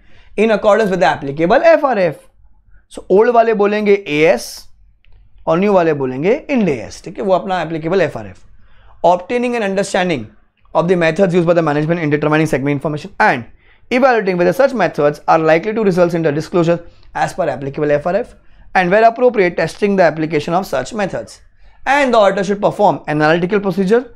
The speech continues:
or other audit procedure in circumstance, क्योंकि आपको कंपैरिजन करनी है वहाँ पर, समझा आपको? ये क्या हो गया, सेगमेंट इन्फॉर्मेशन। आज तक एग्जाम में नहीं आया है,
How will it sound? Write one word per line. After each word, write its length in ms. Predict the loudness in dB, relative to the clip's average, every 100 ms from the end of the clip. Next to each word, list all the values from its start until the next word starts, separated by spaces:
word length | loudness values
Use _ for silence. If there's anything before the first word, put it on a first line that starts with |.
| -20 -20 _ -2
or 120 | 2 2
other 160 | 4
audit 260 | 2 2 -4
procedure 320 | -8 -6 -6
in 200 | -4 -2
circumstance, 420 | 0 0 -4 -6 -8
क्योंकि 200 | -4 -4
आपको 200 | -2 -2
कंपैरिजन 560 | 0 0 0 0 -4
करनी 240 | -6 -10 -12
है 60 |
वहाँ 120 | -14
पर, 200 | -16 -20 _ -20 -20 -20 -20 _
समझा 260 | -8 -2 -2
आपको? 300 | -2 -8 -10 -18 -8 -4
ये 80 |
क्या 160 | 0 0
हो 100 | 0
गया, 180 | 0 -2
सेगमेंट 320 | -2 0 0
इन्फॉर्मेशन। 400 | -4 -8 -12 -8 0
आज 280 | 0 0
तक 160 | -4 -4
एग्जाम 360 | -4 -2 0 0
में 220 | -4 -6
नहीं 280 | -4 -2 -2
आया 180 | -6 -12
है, 180 | -18